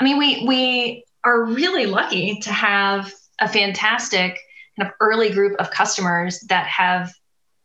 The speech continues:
been really, really enthusiastic about sharing ideas and feedback. And we, I mean, we eat it up, you know, we just, whatever we hear, we definitely put straight into our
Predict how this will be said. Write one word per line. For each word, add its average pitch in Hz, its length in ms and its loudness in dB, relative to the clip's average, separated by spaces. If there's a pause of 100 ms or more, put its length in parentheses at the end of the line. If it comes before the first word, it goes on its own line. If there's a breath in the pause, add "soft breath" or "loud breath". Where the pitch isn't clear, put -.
been 196 240 2
really, 196 580 0 (420 loud breath)
really 240 220 4
enthusiastic 226 600 2
about 180 200 2
sharing 190 500 0
ideas 185 540 0
and 170 180 -4
feedback. 170 600 -2
And 170 200 -2
we, 185 440 -2 (600 loud breath)
I 190 80 -4
mean, 202 120 0
we 208 100 4
eat 208 160 0
it 208 100 2
up, 220 320 2
you 196 80 0
know, 185 180 0
we 208 100 -4
just, - 440 -8
whatever 208 840 0
we 208 120 2
hear, 196 420 2
we 185 100 0
definitely 190 380 0
put 190 220 -4
straight 185 340 -2
into 185 300 -2
our 175 460 -2